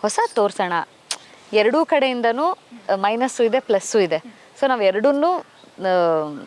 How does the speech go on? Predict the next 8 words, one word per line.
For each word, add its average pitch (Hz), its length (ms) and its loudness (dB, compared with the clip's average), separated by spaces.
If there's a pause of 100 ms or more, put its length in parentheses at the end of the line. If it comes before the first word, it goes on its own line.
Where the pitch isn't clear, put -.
(120)
ಮಧ್ಯದಲ್ಲಿ 202 420 0
ಇಟ್ಕೊಂಡೇ 196 380 -2
ನೋಡ್ಬೇಕು. 165 480 -6 (640)
ಆ, - 100 -2 (400)
ಈ 330 80 0
ಥರನೂ 214 300 0
ಇರುತ್ತೆ. 165 360 -4 (320)
ಇಲ್ಲೇನೂ 254 420 2